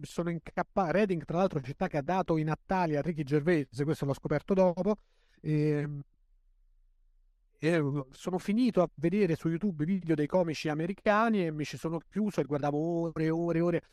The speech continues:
Poi prima, adesso non voglio fare il vecchio, però dieci anni fa su YouTube c'era molta più roba, perché Netflix ancora non era in tutto il mondo,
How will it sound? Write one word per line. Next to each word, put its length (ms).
Poi 280
prima, 520
adesso 460
non 100
voglio 160
fare 680
il 200
vecchio, 380
però 160
dieci 320
anni 180
fa 140
su 120
YouTube 420
c'era 360
molta 480
più 180
roba, 520
perché 640
Netflix 600
ancora 340
non 240
era 140
in 100
tutto 280
il 60
mondo, 800